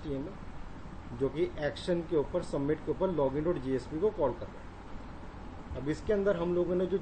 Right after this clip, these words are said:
जीएसपी demo हम लोगों का जो project था उसके अंदर अगर आप देखेंगे तो हमने Java Resources के अंदर एसआरसी, ठीक है,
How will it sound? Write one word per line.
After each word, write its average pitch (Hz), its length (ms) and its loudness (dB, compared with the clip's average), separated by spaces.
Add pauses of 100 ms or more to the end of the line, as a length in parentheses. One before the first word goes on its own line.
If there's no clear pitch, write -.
जीएसपी 147 440 2
demo 156 280 4
हम 147 160 0
लोगों 139 260 2
का 156 160 2
जो 151 200 2
project 156 400 2
था 110 140 -4 (800)
उसके 147 240 -2
अंदर 175 200 4
अगर 170 160 4
आप 170 120 2
देखेंगे 147 480 0 (440)
तो 180 140 6
हमने 165 300 4
Java 143 340 4
Resources 139 640 0 (680)
के 170 220 0
अंदर 160 400 4
एसआरसी, 151 560 0 (680)
ठीक 175 140 -4
है, 151 100 0